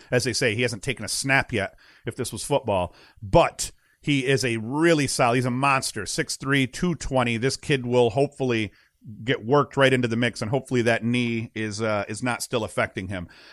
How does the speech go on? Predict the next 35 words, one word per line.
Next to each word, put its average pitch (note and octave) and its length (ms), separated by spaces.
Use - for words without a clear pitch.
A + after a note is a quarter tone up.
On C3 140
the C3+ 80
offensive E3 460
side, C#3+ 240
as C3 100
I C3+ 60
said, B2+ 340
they B2 80
have A#2+ 220
a G#2+ 100
wealth C3 360
of A#2+ 100
talent C3 340
returning. C3 540
That C3 320
starts, C#3 500
I - 80
got G#2 220
a - 20
little A#2 160
nose A#2+ 340
itch G#2+ 200
here. A2 260
That D3+ 100
starts D#3+ 240
with C3 100
Nicky D#3+ 240
Solomon, A2+ 540
sophomore, C3+ 640
twenty D#3 320
goals, B2 460
ten - 200
assists. - 600
Jacob B2+ 480
Kelly, C3 500